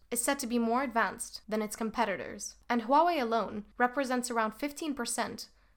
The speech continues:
of the world's total global patent applications for five G related technologies. It is also one of the biggest spenders on research and development, spending over fifteen billion dollars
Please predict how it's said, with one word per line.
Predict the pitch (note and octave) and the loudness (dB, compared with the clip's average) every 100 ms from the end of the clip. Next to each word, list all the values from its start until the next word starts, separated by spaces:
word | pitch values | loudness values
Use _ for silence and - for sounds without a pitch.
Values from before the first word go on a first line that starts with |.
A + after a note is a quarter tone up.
| _ A#3 | _ -2
of | G3+ | 0
the | A3 | 0
world's | G#3 A3+ A#3+ - | 2 0 0 -6
total | - A3+ A3 | -2 0 0
global | A3 G#3+ G#3 G#3 | 0 -2 -2 -6
patent | - A3+ A3 G#3 G3+ G#3 | -6 -8 -6 -6 -4 -2
applications | G3+ G#3+ G3 G3 - G3 G3 - | -2 -4 -8 -8 -8 -8 -8 -10
for | - A3+ | -8 -2
five | A3+ G3+ F#3+ | 2 2 2
G | G3+ | -4
related | G3 G3 F#3+ F#3+ | -4 -4 -6 -8
technologies. | G#3+ A#3+ A#3+ F3+ E3 E3+ - _ - | -6 -2 0 -2 -8 -10 -12 _ -4
It | C#4 | -2
is | C4+ | 0
also | - F4+ F#4 | 0 2 2
one | E4+ C#4+ | 2 2
of | |
the | A3+ | -2
biggest | G3 C4 D4+ - | -4 -4 -4 -2
spenders | B3+ A#3+ F#3+ F#3 | 0 0 -2 -6
on | - A3 | -2 -2
research | G#3 G3+ G#3+ A3 | -2 -6 -6 -4
and | G#3+ | -2
development, | G#3+ G#3 - - - - _ _ _ _ | 2 0 0 -14 -14 -16 _ _ _ _
spending | - B3+ B3 B3 B3 | -4 -2 2 0 2
over | B3 A#3 | 0 0
fifteen | A#3 D4+ - C#4 C4 A3+ | -4 -8 -6 -2 0 2
billion | F#3 C4 B3 G#3+ | 2 2 2 0
dollars | G#3+ G#3 F#3 - G#3+ - | 2 0 -2 -6 -6 -8